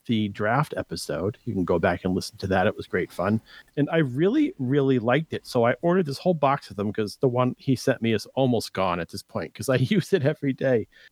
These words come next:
And one thing I thought was really fun is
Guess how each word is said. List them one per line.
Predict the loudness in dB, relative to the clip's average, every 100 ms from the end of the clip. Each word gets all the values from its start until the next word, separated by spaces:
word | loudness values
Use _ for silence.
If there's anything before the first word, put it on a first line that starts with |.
| _ -4
And | 0 2
one | 2
thing | 2 0
I | 2
thought | 2
was | 2
really | 2 0
fun | 2 2 4 0 _ _ _ _ 0
is | 2 2 0